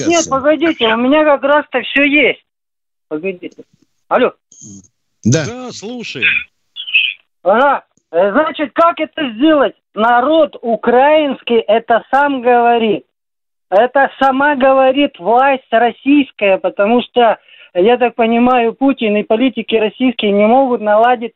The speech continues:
Speaker 2: с властью Украины диалог нормальный, потому что я согласен,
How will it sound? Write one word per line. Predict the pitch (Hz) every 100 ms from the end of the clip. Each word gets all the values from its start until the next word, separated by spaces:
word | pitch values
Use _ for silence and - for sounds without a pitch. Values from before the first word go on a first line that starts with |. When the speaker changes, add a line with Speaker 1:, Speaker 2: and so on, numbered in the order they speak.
| _
Speaker 2:
с | 190
властью | 214 247 220 _ 220
Украины | 214 - 208 214 247 277 269 254 220 _ _ _ -
диалог | 151 214 220 247 285 285
нормальный, | 214 226 220 226 214 190 175
потому | 175 165 202 214
что | 214
я | 208 -
согласен, | 208 233 254 247 254